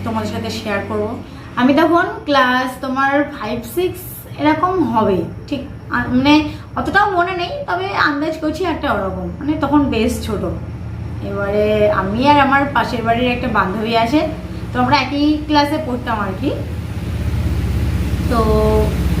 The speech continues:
এই স্কুলে যাতায়াত করতাম একসাথে, ব-, ভালো বন্ধু। তো তোমার হচ্ছে ওদের বাড়িতে তোমার এরকম দুর্গাপুজোর পরে যে কোজাগরি লক্ষ্মী পুজো হয়, তো ওই লক্ষ্মী পুজোর তোমার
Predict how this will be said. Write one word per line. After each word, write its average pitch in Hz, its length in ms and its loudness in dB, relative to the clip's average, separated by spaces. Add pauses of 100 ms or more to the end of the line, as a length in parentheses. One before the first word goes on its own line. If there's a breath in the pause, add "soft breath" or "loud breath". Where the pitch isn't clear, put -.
(260)
এই 403 200 6
স্কুলে 339 240 2
যাতায়াত 277 420 2
করতাম 269 360 -2
একসাথে, 254 380 -2
ব-, 226 300 -2
ভালো 226 320 2
বন্ধু। 214 360 2 (1800)
তো 254 100 4 (540)
তোমার 240 440 4
হচ্ছে 262 560 4
ওদের 220 240 -2
বাড়িতে 247 420 2
তোমার 269 320 4
এরকম 247 340 2
দুর্গাপুজোর 220 640 -2 (120)
পরে 214 280 4 (1000)
যে 262 100 -4
কোজাগরি 247 500 0
লক্ষ্মী 220 300 -2
পুজো 262 260 2
হয়, 226 240 4 (160)
তো 214 60 -6
ওই 208 200 0
লক্ষ্মী 196 480 -2
পুজোর 226 680 0 (600 loud breath)
তোমার 226 400 2